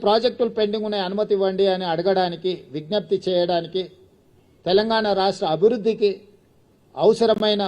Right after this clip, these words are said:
ప్రణాళికలు రచించుకోవడానికి అవకాశం ఉంటుంది. కాబట్టి డిసెంబర్ ఫస్ట్ నుంచి పార్లమెంట్ సమావేశాలు రాబోతున్నాయి కాబట్టి ఈలోగానే ముందస్తుగా సమాచారం ఇచ్చి బండి సంజయ్ గారికి, కిషన్ రెడ్డి గారికి, బీజేపీ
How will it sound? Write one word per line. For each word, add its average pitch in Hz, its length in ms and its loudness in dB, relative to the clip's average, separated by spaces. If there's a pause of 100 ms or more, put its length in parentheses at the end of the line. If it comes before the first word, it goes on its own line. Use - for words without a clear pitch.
ప్రణాళికలు 214 580 0
రచించుకోవడానికి 185 760 -2
అవకాశం 180 420 -2
ఉంటుంది. 170 320 -4
కాబట్టి 160 360 -2 (460)
డిసెంబర్ 226 540 2
ఫస్ట్ 190 280 -2 (120)
నుంచి 208 220 0 (440)
పార్లమెంట్ 196 460 -4
సమావేశాలు 175 580 -2 (120)
రాబోతున్నాయి 185 580 0
కాబట్టి 160 340 -4 (440)
ఈలోగానే 214 600 6 (320)
ముందస్తుగా 220 580 0 (140)
సమాచారం 185 640 -2
ఇచ్చి 165 180 -10 (1300)
బండి 190 220 2 (100)
సంజయ్ 196 260 2 (100)
గారికి, 190 340 2
కిషన్ 196 300 -2
రెడ్డి 190 160 -2
గారికి, 180 360 -2 (160)
బీజేపీ 196 460 2